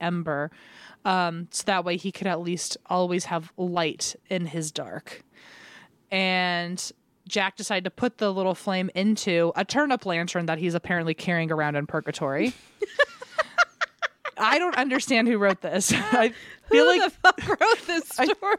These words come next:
Speaker 1: feel like the drunk devil on Everclear is trying to recap it.
Speaker 2: <laughs>
Speaker 1: Um, so he had, he found a lantern. It happened of all the vegetables to be made of a turnip. And he was like, "Oh, I'll use that flame and at least have a lantern with me in eternity."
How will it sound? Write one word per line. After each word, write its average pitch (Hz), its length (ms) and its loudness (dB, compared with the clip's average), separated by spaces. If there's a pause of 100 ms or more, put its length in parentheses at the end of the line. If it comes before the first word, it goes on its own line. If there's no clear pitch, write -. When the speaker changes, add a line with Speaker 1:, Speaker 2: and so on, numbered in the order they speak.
(100)
Speaker 1:
feel 370 220 4
like 403 200 4
the 330 140 0
drunk 233 460 0
devil 202 280 0
on 190 120 2
Everclear 185 560 0
is 175 80 0
trying 180 240 0
to 175 120 -2
recap 175 580 -2
it. 147 220 -6
Speaker 2:
<laughs> - 60 -20 (1600)
Speaker 1:
Um, 220 360 2
so 269 200 0
he 262 120 2
had, 247 280 0
he 220 160 -4
found 220 300 0
a 254 60 2
lantern. 208 480 -2
It 196 80 -2
happened 196 420 -2
of 185 160 0
all 190 140 2
the 190 100 -2
vegetables 185 520 -2
to 196 100 -4
be 185 100 -2
made 175 180 0
of 175 60 -2
a 185 60 -4
turnip. 170 400 -4 (640)
And 185 480 0 (140)
he 202 160 -2
was 185 160 -4
like, 196 120 -4
"Oh, 190 140 2
I'll 180 100 2
use 196 260 -2
that 180 180 -2
flame 190 340 -2
and 180 80 -2
at 165 100 -4
least 175 460 -6
have 196 260 -4
a 190 60 -2
lantern 180 640 -4
with 170 280 -6
me 160 360 -4
in 170 100 -4
eternity." 147 680 -6